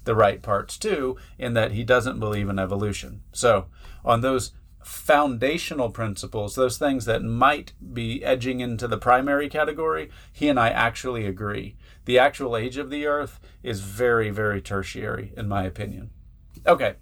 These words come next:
so here we go. Why am I a young earth creationist? Well, the Bible says so. I firmly actually, um, believe that, and in order to substantiate that, I'm gonna read some quotes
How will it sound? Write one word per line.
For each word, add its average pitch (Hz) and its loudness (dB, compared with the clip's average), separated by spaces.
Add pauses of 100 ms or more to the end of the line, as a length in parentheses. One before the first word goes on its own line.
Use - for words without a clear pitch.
so 143 0
here 170 6
we 160 2
go. - 2 (440)
Why 151 8
am 160 -4
I 143 -2
a 117 0
young 131 0
earth 139 -8
creationist? 107 -8
Well, 202 6
the 190 -8
Bible 196 4
says 170 0
so. 110 -10 (1080)
I 139 2
firmly 160 4
actually, 127 0 (440)
um, 104 2 (520)
believe 127 2
that, 98 2 (320)
and 120 -2
in 127 -4
order 147 0
to 139 -4
substantiate 127 -4
that, 113 6
I'm 117 0
gonna 110 -2
read 113 -4
some 110 -4
quotes - 2